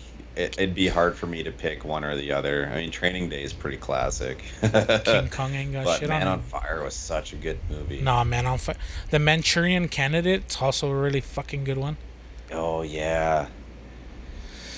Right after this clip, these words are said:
Speaker 1: Yeah.
Speaker 2: But yeah,
Speaker 1: He was
Speaker 2: Man
Speaker 1: a
Speaker 2: on Fire. Man on Fire, that's the one where he's got the little girl, right?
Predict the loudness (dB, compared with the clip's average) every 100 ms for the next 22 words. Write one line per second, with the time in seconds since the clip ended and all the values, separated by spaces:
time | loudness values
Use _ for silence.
0 | -12 -12 -4 0 2 4 6 6 6 6
1 | 6 8 6 2 -2 0 2 6 6 6
2 | 4 4 6 6 6 4 2 0 0 0
3 | 2 2 4 4 4 6 8 6 6 6
4 | 6 6 4 2